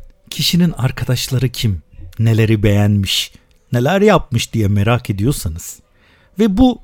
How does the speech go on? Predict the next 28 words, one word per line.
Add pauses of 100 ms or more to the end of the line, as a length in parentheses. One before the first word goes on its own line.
(140)
gün
içinde
sizin (160)
çokça
zamanınızı
alıyorsa, (240)
hesaplarınızı
kapatıp
yeni
hesaplar
açıyor (340)
ve
takibe
devam
ediyorsanız
ve
sonunda
pişman
olup
tekrardan
yeni
hesaplar
açıyorsanız (120)
muhtemelen
sizin (260)
terapi
görmeniz
gerekebilir.